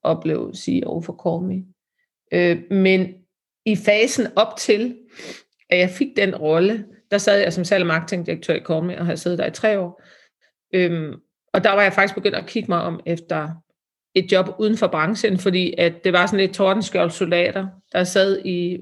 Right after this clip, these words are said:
på de, øh, sådan tungere pladser i branchen, og de bevægede sig sær-, ikke særlig meget. Øhm, jeg håber, jeg håber, at der kommer mere bevægelse sådan <laughs> i de store industrier rundt omkring,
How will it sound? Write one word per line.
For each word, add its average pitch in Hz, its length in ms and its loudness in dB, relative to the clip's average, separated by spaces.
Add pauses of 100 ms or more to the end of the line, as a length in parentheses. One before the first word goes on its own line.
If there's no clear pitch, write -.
(240)
på 208 80 4
de, 175 260 2
øh, 160 120 0
sådan 170 260 -6
tungere 202 320 2
pladser 202 400 2
i 180 100 -2
branchen, 196 480 0
og 180 260 0 (480)
de 220 140 2
bevægede 196 480 4
sig 160 220 0
sær-, 175 300 0
ikke 190 160 -2
særlig 170 260 2
meget. 160 300 -4 (680)
Øhm, 175 460 -2 (1040)
jeg 185 120 4
håber, 180 320 2 (200)
jeg 190 120 2
håber, 202 440 2 (440)
at 180 140 0
der 180 160 0
kommer 180 200 -2
mere 185 160 4
bevægelse 196 800 0
sådan 202 260 -2 (100)
<laughs> 196 100 -2
i 262 60 4
de 247 160 4
store 214 320 2
industrier 196 500 2
rundt 175 240 -2
omkring, 190 380 0